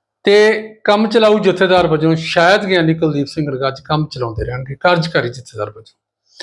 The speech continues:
ਦੋਵਾਂ ਧਿਰਾਂ ਦੀ ਸ਼ਾਇਦ ਕੁਝ ਨਾ ਕੁਝ ਰਹਿ ਜਾਵੇ ਜਾਂ ਕਾਰਜਕਾਰੀ ਜਥੇਦਾਰ ਵੀ, ਅਹ, ਕਿਸੇ ਨੂੰ ਲਾ ਦਿੱਤਾ ਜਾਵੇ,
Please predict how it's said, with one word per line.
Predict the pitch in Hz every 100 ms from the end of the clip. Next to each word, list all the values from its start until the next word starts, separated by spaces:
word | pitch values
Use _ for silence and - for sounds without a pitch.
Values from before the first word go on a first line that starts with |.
| - - _ 185
ਦੋਵਾਂ | 202 226
ਧਿਰਾਂ | 220 175
ਦੀ | 160
ਸ਼ਾਇਦ | 160 175 170 170
ਕੁਝ | 175 175
ਨਾ | 170
ਕੁਝ | 160 151
ਰਹਿ | 147 156
ਜਾਵੇ | 139 131
ਜਾਂ | 160 220 214 - _ -
ਕਾਰਜਕਾਰੀ | 208 208 220 240 233
ਜਥੇਦਾਰ | 208 208 202 196 170
ਵੀ, | 175 175
ਅਹ, | - _ - - _ 175 175
ਕਿਸੇ | 175 180 185
ਨੂੰ | 175 165
ਲਾ | 143
ਦਿੱਤਾ | 131 131 131
ਜਾਵੇ, | 123 113